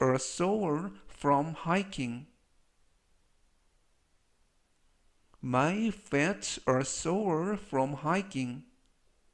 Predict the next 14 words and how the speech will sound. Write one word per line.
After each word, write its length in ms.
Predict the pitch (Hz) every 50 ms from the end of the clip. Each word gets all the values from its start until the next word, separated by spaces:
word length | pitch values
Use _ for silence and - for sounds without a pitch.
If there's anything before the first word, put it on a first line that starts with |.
| _ _ _ _ _ _ _ _ _ _ _ _ _ _ _ _ _ _ _ _ _ _ _ _ _ _ _ _ _ _ _ _ _ _ _ _ _ _ _ _ _ _ _ _ _ _ _ _ _ _ -
다음 260 | - - 135 143 151
문장은요. 680 | 160 156 147 139 131 120 113 110 113 127 160 185 190 - - - - - _ _
"왜 380 | 120 120 131 147 160 180 185 175
너는 480 | 135 120 120 120 131 165 170 143 - - - - -
그렇게 540 | - - 135 135 127 - - - - 196 190
생각해?" 920 | 190 - 208 202 196 190 175 160 - - - - 127 143 180 226 233 - - - - - - -
라는 320 | 127 123 123 139 143 156
뜻이 300 | - 175 160 - 170 156
되겠습니다. 800 | - 127 127 135 143 139 - 135 123 120 117 123 117 120 123 - _ _ _ _ _ _ _ _ _ _ - - - _ _ - -
Why 600 | 123 120 135 151 175 202 226 240 233 196 185 165 143
do 180 | 143 151 175
you 340 | 202 208 185 165 160 175 180
think 360 | 175 - - 127 131 139 151
so? 600 | - - - - 139 139 160 175 151 110 - -